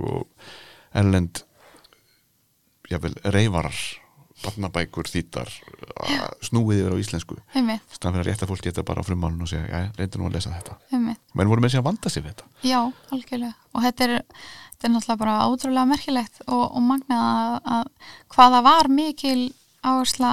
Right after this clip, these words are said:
Speaker 2: á þetta, sko, og að eins og nítjándu öldin, þá einhvern veginn byrjar svolítið mikil svona tímaritaútgáfa og það er verið að gefa út mikið af bókum og, og þetta er svona, já, það er
Speaker 1: Og
Speaker 2: svona
Speaker 1: fullt
Speaker 2: jákvæðni í þessu.
Speaker 1: Einmitt, og, og fjöldinn allur af erlendum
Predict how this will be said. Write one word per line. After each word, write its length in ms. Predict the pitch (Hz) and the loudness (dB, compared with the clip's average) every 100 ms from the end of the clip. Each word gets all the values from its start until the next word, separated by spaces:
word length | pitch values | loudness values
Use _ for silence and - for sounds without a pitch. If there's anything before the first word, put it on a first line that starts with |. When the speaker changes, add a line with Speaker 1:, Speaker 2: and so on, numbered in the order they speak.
| 247 | 0
Speaker 2:
á 160 | - | 0
þetta, 340 | 269 233 - 208 | 0 0 -4 -6
sko, 300 | - 214 214 - | -4 -6 -6 -8
og 300 | - 226 226 - | -4 -4 -4 -8
að 220 | - 226 233 | -6 -6 -4
eins 180 | 254 233 247 | -4 -4 -2
og 100 | 233 | -4
nítjándu 360 | 240 240 233 233 | -2 -2 0 0
öldin, 240 | 226 214 | -2 -4
þá 80 | - | -2
einhvern 200 | 226 220 | -2 0
veginn 180 | 226 226 _ | -2 -4 _
byrjar 280 | - 233 233 240 | -6 -4 -4 -6
svolítið 300 | - 240 233 | -6 -2 2
mikil 640 | 233 269 294 - 247 240 - - - - | 2 2 0 -4 -4 -4 -8 -20 -20 -14
svona 140 | - 233 | -8 -4
tímaritaútgáfa 1040 | 254 240 240 233 226 - 233 220 214 220 - - | 0 0 -2 -4 -8 -4 -2 0 -2 -4 -10 -12
og 320 | 226 220 233 | -10 -8 -10
það 160 | - 226 | -6 -6
er 40 | |
verið 180 | 220 214 | -6 -6
að 80 | 214 | -6
gefa 200 | 233 220 | -6 -8
út 220 | 208 - _ _ _ _ - | -8 -12 _ _ _ _ -8
mikið 300 | 233 226 - | -4 -4 -4
af 60 | 214 | -6
bókum 440 | 208 202 - - - | -6 -8 -8 -8 -10
og, 120 | - _ _ - - - _ | -14 _ _ -20 -20 -20 _
og 80 | |
þetta 160 | - - | -14 -4
er 80 | 226 | -2
svona, 240 | 220 202 - - _ _ _ _ _ | -2 -4 -10 -16 _ _ _ _ _
já, 100 | - | -20
það 400 | - _ - - | -20 _ -18 -8
er 40 | |
Speaker 1:
Og 40 | 220 | 0
Speaker 2:
svona 40 | |
Speaker 1:
fullt 160 | 226 226 | 2 2
Speaker 2:
jákvæðni 420 | 226 - 220 214 | -2 -4 -4 -4
í 160 | 220 | -4
þessu. 160 | 214 220 - - - | -6 -6 -6 -6 -8
Speaker 1:
Einmitt, 320 | 113 104 - | -10 -10 -4
og, 180 | 101 90 - - _ | -4 -4 -14 -20 _
og 60 | - | -12
fjöldinn 320 | 127 117 110 | -8 -6 -4
allur 240 | 120 127 101 | -6 -2 -2
af 160 | 90 | -2
erlendum 680 | 82 110 156 160 120 - 104 | -2 -4 -2 -2 -4 0 0